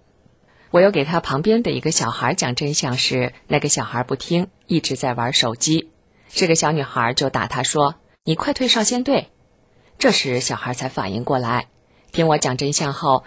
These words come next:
也很痛快地退出了少先队。也有带队的老师表现很邪恶地阻挡着我劝三退，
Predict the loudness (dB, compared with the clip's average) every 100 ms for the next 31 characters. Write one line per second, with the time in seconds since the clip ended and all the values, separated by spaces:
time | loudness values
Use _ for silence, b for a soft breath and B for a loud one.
0 | B 0 0 0 -6 -4 -4 -4 -4 -4
1 | -4 -4 -4 -4 -4 0 0 0 -4 -4
2 | 0 0 0 _ _ _ _ _ _ _
3 | _ _ _ _ 2 4 4 4 4 4
4 | 2 2 2 2 2 2 0 0 -2 -4
5 | -2 0 0 0 0 0 0 -2 -2 -4
6 | -2 -2 -2 -2 -4 -4 -4 -2 0 -2